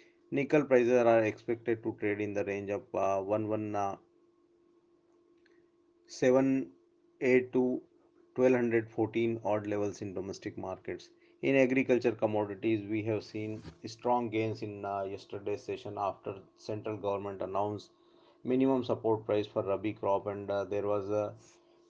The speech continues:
good hike in most of the Rabi crops by the central government. Uh, wheat M S P is, uh, increased by rupees eighty-five per quintal, while, uh,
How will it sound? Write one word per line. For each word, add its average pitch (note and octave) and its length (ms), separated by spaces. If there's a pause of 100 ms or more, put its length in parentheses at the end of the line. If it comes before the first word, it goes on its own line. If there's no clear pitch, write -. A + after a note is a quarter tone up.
good C3+ 200
hike A2+ 440 (260)
in A#2+ 340 (800)
most B2 360
of G#2+ 160
the A2 100
Rabi A2 460 (520)
crops - 640 (1000)
by A2 220
the G#2+ 100
central G#2 380
government. G2 580
Uh, G2 240
wheat A#2 340
M A2+ 200
S A2+ 100
P A#2 240
is, G#2 160
uh, G#2 300 (120)
increased A2 440
by G#2+ 140
rupees G#2 340
eighty-five G2+ 580
per G#2 140
quintal, G2+ 480
while, G2+ 320
uh, G2 200